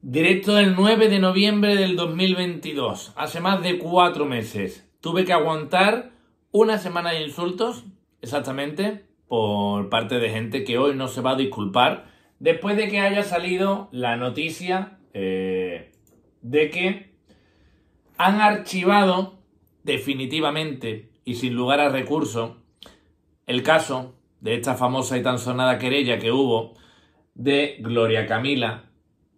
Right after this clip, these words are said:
por Rocío Carrasco para comprobar si el manuscrito,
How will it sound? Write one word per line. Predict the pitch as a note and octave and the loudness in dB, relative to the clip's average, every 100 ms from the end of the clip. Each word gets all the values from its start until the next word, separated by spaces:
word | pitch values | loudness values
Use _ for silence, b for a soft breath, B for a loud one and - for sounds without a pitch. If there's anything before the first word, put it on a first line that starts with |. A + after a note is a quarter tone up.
| _ _ _ - | _ _ _ -6
por | A2+ | -4
Rocío | G#2+ G#2+ B2+ | -4 -4 -4
Carrasco | B2+ B2+ C3+ - G#2+ G#2+ - _ _ b b b b _ _ | 0 0 0 -2 -10 -10 -18 _ _ b b b b _ _
para | C3+ C#3 C3+ | 0 2 2
comprobar | C#3+ C3 D3 E3+ E3+ F3 - | 0 2 4 4 2 -2 -10
si | - C#3+ | -6 -2
el | C3 | 0
manuscrito, | B2+ B2 A2+ C#3 D3+ - D#3+ A#2+ | 0 0 -2 -4 -4 -4 -6 -6